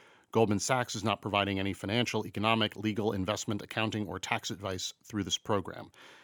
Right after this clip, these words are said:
Neither Goldman Sachs nor any of its affiliates makes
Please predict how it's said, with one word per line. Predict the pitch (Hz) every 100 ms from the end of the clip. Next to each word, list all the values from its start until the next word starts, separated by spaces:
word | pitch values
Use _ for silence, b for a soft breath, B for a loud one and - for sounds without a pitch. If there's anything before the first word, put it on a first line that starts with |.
| B B
Neither | 104 98 92
Goldman | 104 92 92
Sachs | - 110 - -
nor | 104 101
any | 110
of | 101
its | 92 107
affiliates | - 143 139 - - B B
makes | 101 95